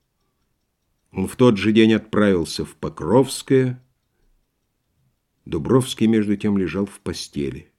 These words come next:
Уездный лекарь, по счастью, несовершенный невежда, успел пустить ему кровь, приставить пиявки и шпанские мухи.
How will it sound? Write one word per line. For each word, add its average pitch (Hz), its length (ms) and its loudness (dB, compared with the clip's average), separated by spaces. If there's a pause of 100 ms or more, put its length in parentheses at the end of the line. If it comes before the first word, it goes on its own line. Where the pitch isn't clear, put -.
(1040)
Уездный 117 460 4
лекарь, 123 400 2
по 98 120 -4
счастью, 80 760 -2
несовершенный 107 840 0
невежда, 95 580 2
успел 85 400 -2
пустить 85 440 -8
ему 80 200 -6
кровь, 123 440 0 (500)
приставить 101 560 -2
пиявки 98 560 -2
и 78 60 -2
шпанские 87 580 -8
мухи. 82 400 -6